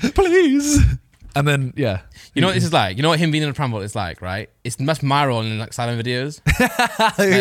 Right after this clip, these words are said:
Speaker 2: "Oh,
Speaker 1: no.
Speaker 2: can you just be a Santa? Or just be the Christmas tree?"
Speaker 1: Yeah.
Speaker 2: Or just be, so he's, he's, J J succumbed to being Randolph in silent videos.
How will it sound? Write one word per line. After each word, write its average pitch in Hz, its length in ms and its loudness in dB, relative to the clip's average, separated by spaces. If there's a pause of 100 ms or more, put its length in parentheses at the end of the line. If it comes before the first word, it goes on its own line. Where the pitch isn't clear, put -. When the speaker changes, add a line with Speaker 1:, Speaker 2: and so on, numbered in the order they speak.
Speaker 2:
"Oh, 135 80 4
Speaker 1:
no. 123 60 0
Speaker 2:
can 170 80 2
you 147 60 2
just 131 100 -4
be 156 80 -2
a 147 40 0
Santa? 113 500 -4 (100)
Or 117 120 -8
just 127 120 -4
be 143 60 0
the 135 60 0
Christmas 120 280 -4
tree?" 95 240 -8
Speaker 1:
Yeah. 135 280 2
Speaker 2:
Or 110 60 -4
just 117 120 -6
be, 139 120 -2
so 139 100 -4
he's, 151 200 2
he's, 139 320 -2 (180)
J 151 120 0
J 143 120 0
succumbed 127 340 -6
to 113 60 -14
being 117 180 -6
Randolph 120 300 -6
in 107 60 -10
silent 110 320 -8
videos. 117 300 -6